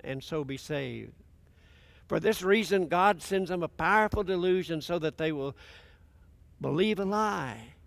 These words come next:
and so that all will be condemned who have not believed the truth,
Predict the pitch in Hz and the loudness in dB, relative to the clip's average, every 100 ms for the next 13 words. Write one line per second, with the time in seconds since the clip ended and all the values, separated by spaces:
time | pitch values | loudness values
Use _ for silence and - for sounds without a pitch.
0 | - - - - - - 147 175 151 139 | -20 -20 -20 -20 -14 -8 -4 -2 0 4
1 | 190 226 196 175 170 170 165 156 180 175 | 4 4 2 -2 -2 -4 -6 -2 -2 -2
2 | 156 156 135 165 151 143 147 156 147 123 | -4 -4 -4 -4 -6 -4 -4 -4 -4 -8
3 | - 165 143 120 123 - | -8 -4 -4 -6 -10 -20